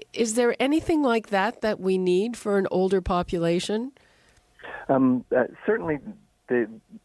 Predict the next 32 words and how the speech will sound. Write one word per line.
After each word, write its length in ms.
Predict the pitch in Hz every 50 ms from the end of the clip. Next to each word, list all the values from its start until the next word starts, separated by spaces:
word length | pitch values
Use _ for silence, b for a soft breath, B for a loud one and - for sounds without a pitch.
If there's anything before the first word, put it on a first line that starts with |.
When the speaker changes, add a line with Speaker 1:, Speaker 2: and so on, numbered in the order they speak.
| _ _
Speaker 2:
the 120 | - 117 - -
systems 380 | - 139 - - 139 131 120 110
right 260 | 110 110 104 107 107
now 340 | 101 104 101 98 101 101 101
are 120 | 95 90
complex 420 | - - 98 92 92 - 95 98 - -
enough 220 | - 107 107 127 131 -
that 160 | - 92 - 87
a 120 | 90 95
lot 220 | 92 87 90 92
of 120 | 95 - -
navigation 520 | 95 87 87 90 78 87 87 - - 90 85
support 320 | - - - - 90 87 90
is, 80 | 87 - -
is 80 | - - - -
pretty 180 | - - 85 -
common. 380 | - - 80 80 82 - - -
And, 380 | - - 101 101 98 98 95 - -
and, 280 | 107 101 98 98 98
you 60 | 104 107
know, 120 | 98 98 - -
certainly 220 | 113 - - 110
one 160 | 110 107 104
of 60 | 101
the 60 | 101 98
challenges 460 | - - 92 95 95 95 95 98 92 -
that 140 | - - -
we 120 | 98 98 - - -
see 160 | - 139 135 120
with, 180 | 98 92 90 - - - _ -
with 180 | 95 92 - - - - _ _ _ _ _ _ - - - _ _ _
the 120 | - -